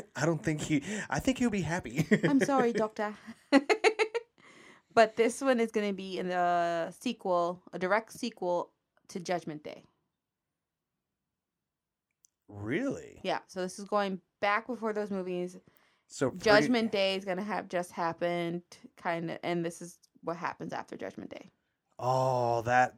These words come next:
Speaker 1: so many questions I had after they blew up Cyberdyne. It's like, what happened? You know, it's like, did they,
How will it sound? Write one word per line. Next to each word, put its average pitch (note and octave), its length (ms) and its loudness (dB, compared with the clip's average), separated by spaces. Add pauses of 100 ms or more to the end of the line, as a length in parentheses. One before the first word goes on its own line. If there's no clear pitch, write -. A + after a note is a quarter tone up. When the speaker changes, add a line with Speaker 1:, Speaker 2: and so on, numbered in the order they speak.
(120)
Speaker 1:
so D3+ 260 4
many D#3+ 180 6
questions B2 680 0
I A#2 100 4
had A#2 300 0
after A#2 340 0
they A2+ 120 -2
blew A#2+ 280 -2
up A2+ 80 0
Cyberdyne. A2 640 -2
It's G#2+ 120 -6
like, A2 220 -4
what A2+ 220 -2
happened? G#2+ 560 -6 (180)
You A2+ 140 -8
know, A2 260 0
it's A#2 100 -4
like, A#2+ 260 -4
did B2+ 140 -2
they, A#2+ 380 0